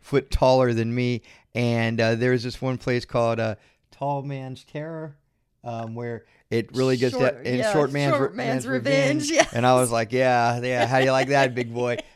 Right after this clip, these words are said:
Speaker 1: But, um, no, but he had fun, and, uh, you know, and there, there are places when you get into the, the, the ca-, the chambers themselves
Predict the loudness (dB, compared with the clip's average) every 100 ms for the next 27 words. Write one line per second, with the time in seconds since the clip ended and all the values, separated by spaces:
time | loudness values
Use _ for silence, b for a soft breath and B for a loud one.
0 | _ -8 -4 -2 -2 -4 -4 -2 -2 0
1 | -2 2 0 0 0 2 2 -2 -2 -2
2 | -2 -4 B B -2 0 0 0 0 -2
3 | -2 -2 -2 -2 -4 -2 -6 -8 -8 -6
4 | -4 -6 -4 -4 -2 -6 b b -8 -4
5 | -2 -4 -8 -6 -4 -4 -6 -6 -4 -6
6 | -6 -6 -6 -6 -8 -6 -2 0 -2